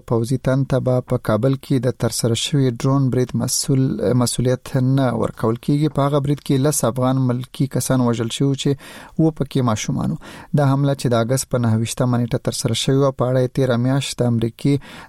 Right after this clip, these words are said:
د هوایي ځواک انسپکټر جنرال په څېړنه کې ویل شوي چې دا یوه غمجنه تېروتنه وه او د طالبانو لخوا د افغانستان له محاصرې وروسته د امریکا په مشرۍ کې د لسګونو زرو کسانو د ویستلو د پروسې پر مهال ترسره شوې ده. خو څېړنه وایي، دا برید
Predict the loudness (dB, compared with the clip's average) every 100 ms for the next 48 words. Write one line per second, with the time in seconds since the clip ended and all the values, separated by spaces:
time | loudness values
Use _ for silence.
0 | -2 2 2 2 2 0 -2 0 -4 -4
1 | -4 -4 0 0 2 2 2 0 -2 0
2 | 2 0 0 0 0 0 0 0 0 0
3 | 0 2 2 2 2 0 2 0 0 0
4 | 2 0 0 0 2 2 0 -2 -2 0
5 | 0 2 0 2 0 0 -2 -2 -16 -10
6 | -2 0 2 0 0 0 2 2 2 0
7 | 0 0 2 0 0 -2 0 2 0 0
8 | -2 0 -2 -2 0 0 0 -2 0 0
9 | 0 0 0 0 2 -2 -2 -4 0 2
10 | 0 -2 -2 -2 0 -2 0 -2 0 -2
11 | 0 0 2 2 2 0 -4 -4 -4 -2
12 | -2 -2 -4 -8 -12 -16 -16 -8 0 2
13 | 0 -2 -2 2 2 2 2 0 2 0
14 | 0 0 0